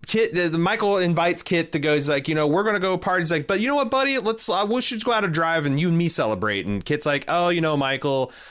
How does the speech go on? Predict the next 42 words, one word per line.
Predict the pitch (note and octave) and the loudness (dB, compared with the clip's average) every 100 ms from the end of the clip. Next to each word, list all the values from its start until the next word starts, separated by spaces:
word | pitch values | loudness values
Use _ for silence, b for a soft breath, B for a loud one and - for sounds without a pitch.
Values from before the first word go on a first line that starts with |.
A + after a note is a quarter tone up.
| B B | B B
I've | C#3 D#3 | -2 0
had | E3 | 0
a | D3 | 0
lot | D3 C3+ C3 - C3 | 0 0 -2 -6 -2
going | C3+ C3 | 0 0
on. | A#2 A#2 A#2 | 0 -2 -2
I | B2+ | 0
need | C3 B2+ | 0 0
to | B2+ | -2
charge." | - A2+ G#2+ G#2+ A2 G#2 - B B | -2 -2 0 0 0 -4 -8 B B
So | - C#3+ B2+ | -4 0 0
Knight, | B2 C3 C3 | 0 0 -2
uh, | B2 A#2+ B2+ A2 | -2 -2 0 0
Michael | C3 C3 C3 | 0 0 -2
Knight's | B2 A#2+ | -2 -2
like, | C3 G3 | -2 -2
"Okay, | G3 E3 | -2 -4
cool." | E3 E3 D3 D3 | -2 0 2 2
And | C3 | 2
he's | C3+ C3 | 0 0
gonna | D3+ | 0
leave | C3 C#3 C#3+ | 0 0 0
him | C#3 | 0
in | C3+ B2+ B2 | 0 0 0
the | A#2 A2 G#2+ G#2 | 2 2 2 0
Knight | A2+ B2 A#2 | 0 0 0
Rider, | B2 A#2 A#2 A2+ A2 G#2 - - | 0 0 0 0 0 -2 -8 -10
you | - - | -4 -2
know, | F2+ F2+ F#2 F2+ - | 0 0 -2 -4 -2
uh, | G2+ | -2
trailer | F2 - C#3 A2 F2 E2+ - | -2 -2 0 0 -2 -4 -8
complex. | - G#2 F2 F2+ D#2 D2+ - - - B B B B - | -6 -6 -4 -4 -4 -4 -8 -8 -12 B B B B -8
And | C3 C3 B2+ B2+ B2 | -4 -2 -2 0 0
he's | C#3+ | 0
like, | D3+ D3 | 0 2
"Oh, | C4 | 2
before | C4 C4 B3 | 2 0 0
I | |
go, | A3 C4 | 0 -2
Kit's | - G3 F#3+ | 0 0 0
like, | F#3+ E3+ - | -2 -2 -2
uh, | E3+ D3+ D3 C#3 C3 | 0 2 2 2 0